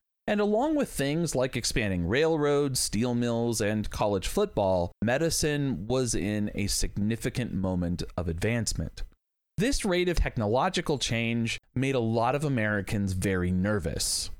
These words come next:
It especially made men nervous. Much like the first industrial revolution before it,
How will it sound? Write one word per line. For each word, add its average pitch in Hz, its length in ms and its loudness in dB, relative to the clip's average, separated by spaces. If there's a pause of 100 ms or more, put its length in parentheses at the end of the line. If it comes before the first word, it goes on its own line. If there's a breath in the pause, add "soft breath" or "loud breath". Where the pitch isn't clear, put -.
(640)
It 135 120 0
especially 202 840 2
made 143 460 0
men 98 720 2 (160)
nervous. 73 640 -2 (420)
Much 185 320 0
like 311 180 0
the 196 80 0
first - 420 -2
industrial 143 640 0
revolution 120 600 0
before 110 440 0
it, 156 160 -2